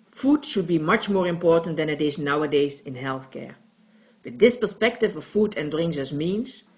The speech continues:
and not a goal, food teaches people to need as little healthcare as possible. It improves quality of life and is more cost-effective.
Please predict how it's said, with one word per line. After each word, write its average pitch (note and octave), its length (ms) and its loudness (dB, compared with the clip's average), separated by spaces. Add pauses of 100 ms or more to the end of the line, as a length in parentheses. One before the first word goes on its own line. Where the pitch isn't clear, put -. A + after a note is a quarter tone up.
(180)
and C3 160 -8
not F3 180 0
a F3+ 60 2
goal, E3 500 2 (300)
food C#4 380 -2
teaches G#3+ 280 -4
people F3+ 560 -2
to C3+ 100 -8
need D3+ 280 -6 (100)
as C#3 160 -6
little F3+ 240 0
healthcare D#3+ 560 -2
as C#3 120 -12
possible. - 540 -14 (560)
It - 140 -10
improves F3+ 600 -2
quality E3+ 420 0
of C3 120 -2
life C#3+ 440 -2 (300)
and B2+ 100 -10
is - 140 -14
more D3 400 0
cost-effective. - 720 -14